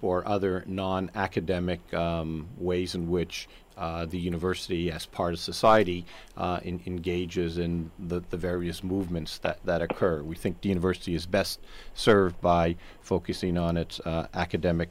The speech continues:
criteria and, and that job. And, uh,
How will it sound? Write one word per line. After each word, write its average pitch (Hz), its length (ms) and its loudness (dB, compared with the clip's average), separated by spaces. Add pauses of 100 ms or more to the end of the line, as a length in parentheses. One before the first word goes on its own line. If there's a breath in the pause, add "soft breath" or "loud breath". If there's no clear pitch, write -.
criteria 82 800 0
and, 85 220 -4
and 85 140 -4
that 87 300 0
job. - 340 -8 (520 soft breath)
And, 92 320 0
uh, 87 260 4